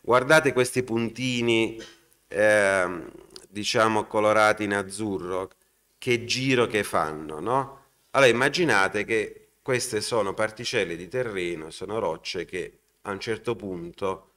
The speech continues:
praticamente vengono sollecitate in questo modo. Per capirci meglio,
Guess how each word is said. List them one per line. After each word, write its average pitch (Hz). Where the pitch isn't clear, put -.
praticamente 95
vengono 104
sollecitate 104
in 92
questo 90
modo. 78
Per 165
capirci 117
meglio, 90